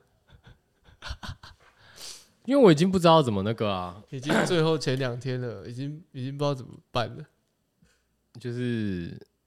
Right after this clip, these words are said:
Speaker 1: 因为我真的很怕他会觉得我就是，呃，好像都干没我的事这样。
Speaker 2: <laughs> 已经是了。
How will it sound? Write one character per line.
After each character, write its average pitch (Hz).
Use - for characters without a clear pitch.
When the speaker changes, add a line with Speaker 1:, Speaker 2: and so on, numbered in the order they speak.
Speaker 1:
因 151
为 -
我 139
真 139
的 143
很 90
怕 113
他 101
会 104
觉 -
得 -
我 -
就 92
是， 95
呃， 117
好 101
像 123
都 123
干 113
没 98
我 104
的 -
事 -
这 -
样。 -
Speaker 2:
<laughs> -
已 214
经 247
是 262
了。 208